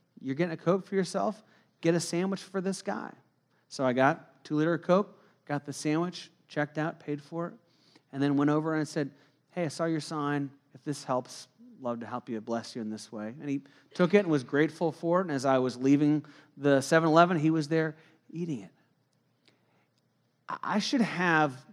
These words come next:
twenty of those stories or thirty of those stories. Those are kind of the two that come to mind. I want to be a person who listens. I've got my head up. I'm looking for where I can do good, but I'm also listening to the prompting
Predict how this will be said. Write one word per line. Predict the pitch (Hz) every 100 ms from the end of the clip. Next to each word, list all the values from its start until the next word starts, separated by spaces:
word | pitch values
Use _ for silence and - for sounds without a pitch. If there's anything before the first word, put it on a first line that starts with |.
| _ _ _ _ _ _ _ _ -
twenty | - 190 180
of | 135
those | 117 110
stories | 123 110 110
or | 131
thirty | 131 160 147
of | 123
those | 113
stories. | 110 110
Those | 180 196
are | 170
kind | - 160
of | 139
the | -
two | 165
that | 147 -
come | 151
to | 131
mind. | 135 131 113 - _ _ _ _ _ -
I | 180
want | 202 220
to | 170
be | 180
a |
person | - - 160 - 143
who | 147
listens. | 143 143 170 175 156 -
I've | -
got | 175
my | 156
head | 143 175 180
up. | 165
I'm | 151
looking | 143 170 208 220 208 - - _
for | 175
where | 165 165
I | 156
can | 160 156 131 123 _ _ 131
do | 147 156
good, | 143 156 170 175 - _ -
but | 156
I'm | 147
also | 160 160 160
listening | 135 170 170 180 170 160
to | 151
the |
prompting | 131 - 135 143 139 120